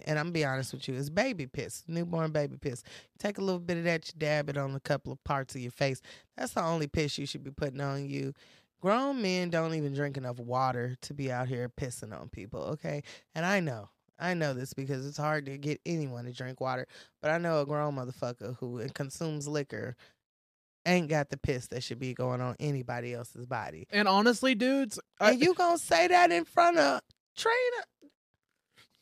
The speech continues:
Speaker 1: You gonna say that in front of the bed? Oh, how dare you?
Speaker 2: Yeah.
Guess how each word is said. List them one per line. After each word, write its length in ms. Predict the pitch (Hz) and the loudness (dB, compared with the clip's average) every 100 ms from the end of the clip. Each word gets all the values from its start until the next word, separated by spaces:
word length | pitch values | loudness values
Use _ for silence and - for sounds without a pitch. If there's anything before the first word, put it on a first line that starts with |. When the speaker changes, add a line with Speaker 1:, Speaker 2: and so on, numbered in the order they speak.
| _ _ _ | _ _ _
Speaker 1:
You 220 | 359 508 523 | 10 12 12
gonna 200 | 494 466 | 8 4
say 220 | 415 392 | 6 6
that 200 | 392 381 | 6 6
in 60 | 381 | 4
front 300 | - 359 349 339 | 6 6 6 2
of 60 | 339 | 6
the 40 | |
bed? 360 | 349 370 381 370 - | 10 12 12 10 6
Oh, 640 | 415 370 370 381 277 208 208 - - _ _ | 6 8 8 8 6 4 0 -12 -20 _ _
how 300 | - - 370 | -4 4 6
dare 440 | 294 269 359 359 359 | 6 6 8 8 6
you? 420 | 311 277 214 | 0 -2 -2
Speaker 2:
Yeah. 60 | - | 0